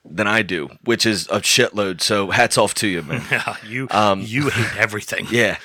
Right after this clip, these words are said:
Speaker 1: for the most part. Uh, and despite having your panties in a bunch for no apparent reason other than being a huge twat, uh, I still support your beloved Liverpool this weekend over Spurs because my hatred for them runs far deeper than your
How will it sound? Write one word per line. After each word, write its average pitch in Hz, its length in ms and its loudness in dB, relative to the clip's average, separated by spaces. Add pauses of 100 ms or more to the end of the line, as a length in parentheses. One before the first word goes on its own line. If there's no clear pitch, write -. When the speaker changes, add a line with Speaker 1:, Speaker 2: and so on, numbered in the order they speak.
(380)
Speaker 1:
for 117 160 -2
the 110 60 2
most 110 300 0
part. 98 340 -4 (360)
Uh, 110 300 6
and 131 120 0
despite 156 380 4
having 127 240 4
your 117 100 0
panties 110 340 0
in 104 80 -4
a 101 40 -4
bunch 101 280 -2
for 113 100 -4
no 110 180 2
apparent 113 440 -2
reason 92 380 -6
other 107 220 0
than 98 140 -4
being 95 240 -4
a 90 40 -6
huge 85 360 -4
twat, 80 300 -2 (400)
uh, 104 220 2
I 113 100 4
still 160 320 2
support 117 440 0
your 131 200 4
beloved 101 340 -2
Liverpool 98 360 -4
this 95 180 -4
weekend 104 300 -2
over 95 160 -2
Spurs 101 420 0
because 113 300 -2
my 113 160 0
hatred 117 380 -2
for 113 100 0
them 113 260 2
runs 107 180 -2
far 104 200 2
deeper 107 360 -4
than 104 160 -4
your 104 200 0